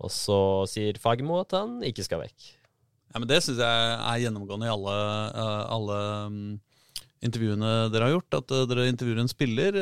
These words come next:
Speaker 2: eh, som sier har et eller annet problem, eller det er liksom negativt på et eller annet område, og så er det Fagermo som kommer inn og sier, «Nei,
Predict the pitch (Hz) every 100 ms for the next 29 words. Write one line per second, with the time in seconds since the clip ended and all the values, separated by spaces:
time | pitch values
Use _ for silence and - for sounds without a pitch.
0 | 175 147 151 - 123 113 117 120 113 113
1 | 117 - 110 120 151 151 127 117 117 107
2 | 104 110 113 107 107 107 110 113 - 113
3 | - 117 107 110 185 165 143 127 131 127
4 | 104 135 175 175 147 131 123 117 113 110
5 | 156 165 -